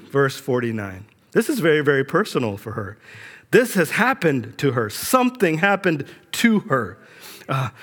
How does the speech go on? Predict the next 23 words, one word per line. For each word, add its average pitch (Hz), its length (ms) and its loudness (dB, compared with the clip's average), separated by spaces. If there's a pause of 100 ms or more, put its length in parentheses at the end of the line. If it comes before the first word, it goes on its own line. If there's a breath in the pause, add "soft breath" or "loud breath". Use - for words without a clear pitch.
remember 196 240 4
the 190 120 4
lines 165 340 2
of 156 140 2
the, 131 520 -2
another 139 400 2
great 127 280 -2
Christmas 127 380 -2
hymn, 110 260 -6 (960)
"O 131 160 2
Holy 127 320 0
Night." 104 300 -4 (1300 soft breath)
It 135 180 -12
starts 143 240 -2
like, 127 160 -2
it 131 80 -8
says 143 220 0
like, 127 180 -4
it 127 160 -6
says 120 340 -4
this 127 200 -2
line 104 260 -8
here. 107 260 -12